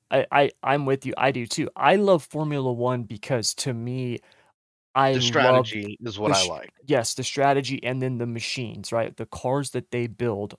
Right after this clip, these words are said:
Speaker 1: are incredible, right? Like, it's, it's like space age, you know what I mean? Like, that's what it looks like when you look at these cars. They're absolutely insane,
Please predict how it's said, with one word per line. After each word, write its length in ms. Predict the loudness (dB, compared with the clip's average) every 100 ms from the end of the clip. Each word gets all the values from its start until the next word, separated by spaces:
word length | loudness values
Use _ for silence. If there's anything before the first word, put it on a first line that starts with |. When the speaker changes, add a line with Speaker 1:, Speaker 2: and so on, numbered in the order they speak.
| -10
Speaker 1:
are 340 | -6 -6 -8 -16 _ _ _ -8
incredible, 680 | -6 4 4 4 -2 -20 _
right? 260 | -6 -4 -2
Like, 220 | -4 -2
it's, 280 | -2 0 -2 -6 _ _ -8
it's 180 | -2
like 180 | 0 0
space 480 | -2 0 0 -2 -6
age, 400 | -8 -10 -10 -10 -8
you 120 | -4
know 60 | -2
what 100 | -2
I 40 |
mean? 160 | -4 -4
Like, 200 | -2 0
that's 300 | 0 0 -2
what 140 | -4
it 100 | -4
looks 320 | -4 -6 -4
like 300 | -4 -4 -6 -18 -20 -20 _ _
when 160 | -6
you 160 | -6 -4
look 240 | -4 -4
at 120 | -6 -10
these 200 | -10 -8
cars. 400 | -6 -6 -8 -6
They're 240 | -6 -6 _
absolutely 760 | -2 0 0 -6 -6 -6 -8 -8
insane, 500 | -4 -4 -4 -8